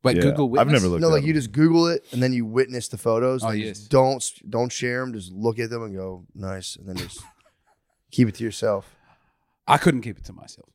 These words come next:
Speaker 3: True. You sung it from the
Speaker 1: I'm
Speaker 3: mountaintops.
Speaker 1: trying to live. I have to, I'm
Speaker 3: <laughs>
Speaker 1: gonna ask in future, uh, what, what the, I shouldn't have gone to that Kill Tony show with all the, um,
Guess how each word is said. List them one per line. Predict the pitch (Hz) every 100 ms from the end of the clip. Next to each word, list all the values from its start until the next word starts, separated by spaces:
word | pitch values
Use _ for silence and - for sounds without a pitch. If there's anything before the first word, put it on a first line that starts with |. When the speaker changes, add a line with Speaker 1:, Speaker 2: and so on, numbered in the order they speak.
| _
Speaker 3:
True. | - - 107 101 101 - -
You | 135
sung | - 131
it | 117
from | 117
the | 117
Speaker 1:
I'm |
Speaker 3:
mountaintops. | 143 175 165
Speaker 1:
trying | 185 185
to | 170
live. | 151 151 -
I | 175
have | 269 247
to, | 214 190
I'm | 190
Speaker 3:
<laughs> |
Speaker 1:
gonna | 247 214 143 -
ask | 143 151 156 -
in | 135
future, | - 131 127 120 104 95 - -
uh, | - - - - - 117 113
what, | 123 131 -
what | 123 -
the, | - 110 101 95 - - - _ _ -
I |
shouldn't | 143 208 160
have |
gone | 139 127
to | 113
that | 113 -
Kill | 127 107
Tony | 113 101
show | 95 113 95
with | 95
all | 92
the, | 90 87 - -
um, | 92 90 87